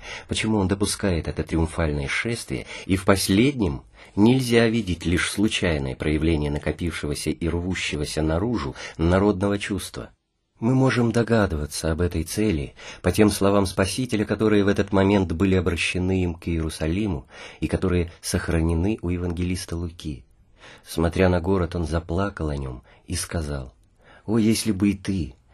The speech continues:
хотя всей твой день, узнал, что служит к миру твоему! Но это сокрыто ныне от глаз твоих, ибо придут на тебя дни, когда враги твои обложат тебя копами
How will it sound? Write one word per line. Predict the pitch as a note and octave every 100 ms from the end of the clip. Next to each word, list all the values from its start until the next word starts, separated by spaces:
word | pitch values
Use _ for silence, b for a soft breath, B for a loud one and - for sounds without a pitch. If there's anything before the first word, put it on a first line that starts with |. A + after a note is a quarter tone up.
| b
хотя | - F2+ G2
всей | F#2+ - A#2+ A2+
твой | G2 G2+
день, | F#2+ F2 F#2 D#2+
узнал, | - D2+ C#2 D2+ F#2 G2 - b b b
что | - - G2
служит | - G2 G#2 F2+ -
к | -
миру | F2+ F#2 D#2
твоему! | - C#2 B1+ A#1+ - _ _ _ _ _ -
Но | D#2
это | D#2+ E2
сокрыто | F#2 F#2+ F#2 G#2+ G2+
ныне | F#2 E2+ D#2
от | C2+
глаз | C#2 C#2 -
твоих, | - B1+ A#1+ - B B B
ибо | E2+ E2+
придут | F2 F2 G2+ -
на | F#2
тебя | F#2 F2 F2
дни, | F2 G#2+ G2+
когда | G2 F#2 G2
враги | F#2 F#2 E2 F#2
твои | F#2 D#2+
обложат | D#2+ D2 D#2 E2 D2+ -
тебя | D2+ D2
копами | D2 - E2+ D#2+ C#2 C2